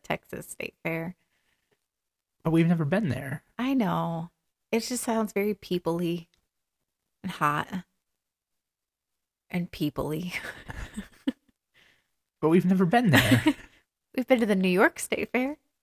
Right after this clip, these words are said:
Speaker 2: That's true. Well, someday we're gonna, someday we're gonna go.
Speaker 1: Yeah.
Speaker 2: Um, but can you believe, uh, it's, I'm gonna date, I'm gonna feel old when I say this. Can you believe it's October already?
Speaker 1: <laughs>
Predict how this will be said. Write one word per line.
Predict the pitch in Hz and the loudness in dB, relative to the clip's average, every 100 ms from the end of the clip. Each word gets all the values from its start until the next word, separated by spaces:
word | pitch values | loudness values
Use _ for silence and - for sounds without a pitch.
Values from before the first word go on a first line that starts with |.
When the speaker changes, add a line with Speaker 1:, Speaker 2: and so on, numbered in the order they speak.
| _ _ - | _ _ -4
Speaker 2:
That's | 113 113 - | -2 -2 -4
true. | - - 117 107 104 _ _ _ _ _ _ _ _ _ _ _ | -2 4 6 4 0 _ _ _ _ _ _ _ _ _ _ _
Well, | 127 | -4
someday | 127 240 233 170 | 2 4 10 10
we're | 131 | 10
gonna, | 123 117 - - | 6 4 2 2
someday | 190 190 135 | 4 8 8
we're | 123 | 6
gonna | 117 110 | 4 2
go. | 113 110 110 113 - | 4 4 4 2 0
Speaker 1:
Yeah. | 92 107 110 104 98 | 0 2 4 4 2
Speaker 2:
Um, | 95 101 - _ _ _ _ _ _ _ _ _ _ _ | 0 -6 -8 _ _ _ _ _ _ _ _ _ _ _
but | 113 | -6
can | - 117 | 0 0
you | |
believe, | 107 117 120 117 117 - - _ _ _ | 2 2 4 2 0 -4 -20 _ _ _
uh, | 101 - _ | -10 -10 _
it's, | - - - - | -8 -8 -6 2
I'm | 123 | 4
gonna | 107 | 4
date, | 95 107 - | 4 2 2
I'm | 120 | 2
gonna | 110 | 2
feel | 101 123 107 | 0 0 0
old | 107 107 107 | 0 -2 -4
when | 101 | -4
I | 95 | -4
say | - 98 | -4 -4
this. | 98 | -6
Can | - 123 | -4 0
you | 120 | 0
believe | 113 175 120 | 0 -2 -2
it's | - | -4
October | 104 - - 117 117 120 | -6 -6 0 2 6 6
already? | 117 120 123 123 143 262 277 - - 247 | 6 4 6 6 6 6 8 6 4 0
Speaker 1:
<laughs> | - | 0